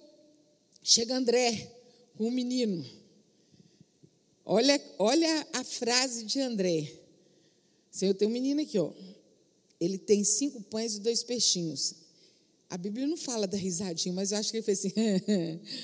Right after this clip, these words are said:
"Mas que que é isso, né, pra tanta gente, né?" <laughs> Mas ele tá insistindo. Eu imagino, eu imagino que o menino insistiu em dar. Insistiu: "Eu tenho." O menino adolescente sabe como que é, né? Adolescente perde nada, fica ali,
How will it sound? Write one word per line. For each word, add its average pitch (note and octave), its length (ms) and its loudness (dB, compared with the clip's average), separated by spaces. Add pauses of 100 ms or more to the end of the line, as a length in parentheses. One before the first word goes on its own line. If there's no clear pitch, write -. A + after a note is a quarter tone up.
(320)
"Mas F#3 200 -4
que G3+ 120 -2
que G#3+ 100 -2
é A3 60 8
isso, G#3 280 2
né, G3+ 120 2
pra F3+ 140 -6
tanta E3+ 340 -2
gente, G3+ 340 0
né?" G#3 160 4
<laughs> G3 360 0 (380)
Mas F#3 180 -2
ele F#3+ 80 6
tá G#3+ 100 -2
insistindo. A3 460 4
Eu D4+ 180 8
imagino, A3+ 840 4
eu G#3 100 12
imagino F3 680 2 (320)
que B3+ 100 -2
o A3+ 40 0
menino C4 280 2
insistiu C4+ 640 6
em A3+ 80 2
dar. D#3 220 -2 (1000)
Insistiu: B3+ 600 4
"Eu E4+ 120 2
tenho." E4 560 2 (220)
O F#3 40 -10
menino D#4+ 380 0 (400)
adolescente D#4 560 -2
sabe - 180 -4
como A3+ 140 -10
que G3+ 120 -4
é, F#3 100 0
né? C#4+ 240 -4
Adolescente C4 420 -4
perde C#4+ 320 -4
nada, G3 300 -4
fica - 200 -8
ali, A#3+ 460 -4